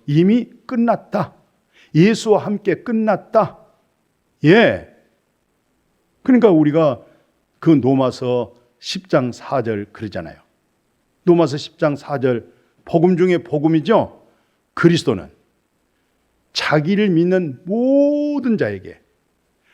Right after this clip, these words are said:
그리스도는 모든 자잖아요.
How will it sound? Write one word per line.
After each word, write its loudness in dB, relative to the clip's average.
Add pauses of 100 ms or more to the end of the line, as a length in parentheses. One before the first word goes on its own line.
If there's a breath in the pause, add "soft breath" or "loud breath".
(160)
그리스도는 -2 (1600)
모든 4
자잖아요. -4